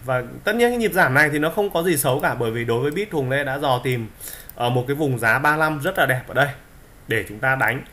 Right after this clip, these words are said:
Và từ ba lăm này thì đấy, những cái dự báo của Hùng Lê là Bit sẽ đánh chạm đây là vùng ba mươi tám. Thì cũng không có cái gì xấu cả. Đóng cửa vùng ba tám, đóng cửa đúng trần. Đó, đóng cửa đúng trần luôn. Đó, đúng cái trần nhà mà Hùng Lê phân tích đây. Thì với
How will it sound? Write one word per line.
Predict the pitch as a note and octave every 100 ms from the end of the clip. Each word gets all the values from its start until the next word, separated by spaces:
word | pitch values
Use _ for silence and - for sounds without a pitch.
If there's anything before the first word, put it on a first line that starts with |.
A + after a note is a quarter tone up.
| - - -
Và | C3
từ | C3 C#3+
ba | D#3
lăm | E3+ E3+
này | E3 C#3 C3
thì | C3 B2 A#2+ A#2+ -
đấy, | A#2+ D3+ F3
những | E3
cái | G3+
dự | G3
báo | C#3 A#2 D3+
của |
Hùng | D3+ B2+
Lê | D#3
là | D3+
Bit | D3 G#3
sẽ | D#3
đánh | A#2+ A#2+
chạm | C#3 D3+ - -
đây | C#3 D#3 D#3 - - -
là | A#2
vùng | A#2 B2 A2+
ba | C#3
mươi | D#3
tám. | D#3 C3 F3+ - - - - -
Thì | F3
cũng | F#3+ G3+
không | C4 A3+
có | F3+ G#3
cái |
gì | G#3 D3+
xấu | C#3 C3
cả. | - B2+ - - - - - - - -
Đóng | C3 B2 F3+
cửa | D3 A2+
vùng | B2 A#2+
ba | C#3+
tám, | C3+ C3 D3
đóng | B2 D3
cửa | D3+ A#2
đúng | C3+
trần. | F3+ F3 C3 - - - - - -
Đó, | A2 A#2+
đóng | B2+ C3+
cửa | E3 A#2
đúng | C3
trần | F#3+ D#3+ D3
luôn. | E3 C3 - B2+
Đó, | A2+ B2+ C#3 - B2 B2+
đúng | A#2+
cái | E3
trần | E3+ C#3
nhà | C3 A#2+
mà | A#2
Hùng | C3
Lê | C#3
phân | D3
tích | E3+ D3+
đây. | D#3 C3 - - - -
Thì |
với | D3 D3+